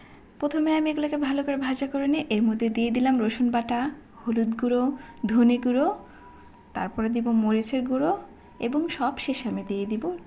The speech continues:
লবণ। আমি যেহেতু কম মশলা দিয়ে রান্না করি, তাই আমি কম মশলা দিয়েছি। কম মশলা দিয়ে রান্না করে দেখবেন, রান্নাটা আরও বেশি মজা হয়। বেশি মশলা দিয়ে রান্না করলে মজা হয় না। বেশ কিছুক্ষণ কষিয়ে নেওয়ার পরে আমি এর মধ্যে টমেটো দিয়ে দিয়েছি।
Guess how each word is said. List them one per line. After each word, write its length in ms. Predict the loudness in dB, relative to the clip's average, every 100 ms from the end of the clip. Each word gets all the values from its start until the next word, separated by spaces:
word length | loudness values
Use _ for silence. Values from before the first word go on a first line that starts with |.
| 0
লবণ। 280 | 0 -2 -10 -12 -16 -20 -20 -20 -20 -20 -20 -20 -20 -20 -20 -20 -20 -20 -20 -14 -6
আমি 140 | -4 -2
যেহেতু 240 | -2 -2 -4 0
কম 120 | 2 4
মশলা 240 | 2 0 2
দিয়ে 100 | 4 4
রান্না 200 | 2 0
করি, 120 | -2 -2 0
তাই 100 | 0
আমি 100 | -2 -2
কম 120 | 2 4
মশলা 260 | 2 0 -2 0
দিয়েছি। 200 | 0 -4 -6 -4
কম 120 | 0 2
মশলা 240 | 2 4 6
দিয়ে 120 | 8 8
রান্না 220 | 8 6 6
করে 120 | 6 6
দেখবেন, 300 | 6 8 8 10
রান্নাটা 300 | 8 8 6 6
আরও 100 | 6 4
বেশি 180 | 4 2
মজা 200 | 2 0 0
হয়। 120 | 0 2
বেশি 160 | 6 8
মশলা 220 | 8 6 6
দিয়ে 120 | 6
রান্না 220 | 6 6 4
করলে 160 | 2 4 6
মজা 200 | 6 6 2
হয় 140 | 2 0
না। 60 | -4 -10 -16 -16 0 6
বেশ 160 | 6 6
কিছুক্ষণ 320 | 4 4 4 4 6
কষিয়ে 280 | 6 8 8
নেওয়ার 160 | 8 6
পরে 120 | 6 6
আমি 100 | 6 6
এর 60 | 6
মধ্যে 160 | 6 4
টমেটো 300 | 4 2 2 2
দিয়ে 140 | 4 4
দিয়েছি। 340 | 4 4 2